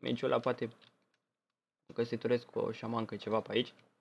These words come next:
Îmi iau o bufă după mine, mergem la, la metine de patruzeci și cinci, ne descurcăm, vedem. Mai mult vreau P V M, că P V P tot am făcut cu oro de douăzeci și cinci și, uh,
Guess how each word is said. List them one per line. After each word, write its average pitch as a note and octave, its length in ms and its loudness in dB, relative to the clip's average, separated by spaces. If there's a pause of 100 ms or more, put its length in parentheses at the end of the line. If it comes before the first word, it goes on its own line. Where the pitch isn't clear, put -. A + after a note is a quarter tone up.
(760)
Îmi - 280 -8
iau A2 160 4
o A2 40 6
bufă A2+ 240 0
după G#2+ 240 0
mine, B2 200 0
mergem A2+ 300 0
la, G#2 280 -4 (1040)
la - 120 -6
metine G#2+ 260 -4
de G2+ 100 0
patruzeci - 360 -6
și - 60 -20
cinci, B2+ 300 -6
ne D3 100 -14
descurcăm, - 680 -12 (200)
vedem. A2 340 2 (440)
Mai A2+ 140 2
mult C#3+ 180 6
vreau C3 180 8
P B2 80 2
V B2 120 6
M, B2 220 6
că A2 120 0
P G2+ 80 2
V G#2+ 240 6
P G2 120 0
tot G2+ 160 4
am F#2+ 140 -6
făcut - 340 -4
cu - 120 -10
oro - 120 -4
de - 120 -10
douăzeci G2 300 -6
și - 60 -20
cinci - 160 -14
și, - 260 -12 (640)
uh, - 280 -4